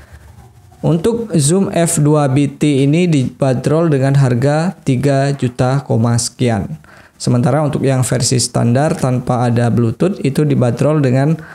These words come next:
harga dua juta koma sekian. Ini dianggap mahal oleh sebagian banyak orang, termasuk konten kreator,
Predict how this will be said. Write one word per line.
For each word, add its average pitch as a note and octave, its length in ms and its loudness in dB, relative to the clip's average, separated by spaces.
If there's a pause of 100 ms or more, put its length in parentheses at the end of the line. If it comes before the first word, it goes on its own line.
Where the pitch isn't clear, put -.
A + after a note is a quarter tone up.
(200)
harga C3+ 400 0
dua C#3+ 640 0
juta C#3+ 480 -2
koma B2 320 0
sekian. A#2 480 -2 (400)
Ini G3 160 2
dianggap D#3+ 320 2
mahal D3+ 400 2
oleh D3 160 2
sebagian B2+ 640 2
banyak B2 240 2
orang, D#3+ 560 0 (400)
termasuk C3 480 0
konten B2+ 320 0
kreator, C#3+ 560 0